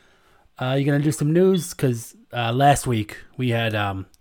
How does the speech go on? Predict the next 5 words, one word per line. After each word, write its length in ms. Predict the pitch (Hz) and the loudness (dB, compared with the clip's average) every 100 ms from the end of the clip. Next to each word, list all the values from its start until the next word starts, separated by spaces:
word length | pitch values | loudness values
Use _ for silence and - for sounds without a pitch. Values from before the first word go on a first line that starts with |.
| _ _ _ _ _ _ _ _ _ _ _ - 359 | _ _ _ _ _ _ _ _ _ _ _ -14 -8
uh, 180 | 117 110 | -6 -4
Clint 320 | - 156 - - - | 0 0 -2 -16 -4
Como 420 | 143 139 123 104 | 2 2 2 0
here, 440 | 107 104 101 - - | -4 -4 -8 -12 -10
and 460 | 110 104 101 101 | -8 -6 -8 -12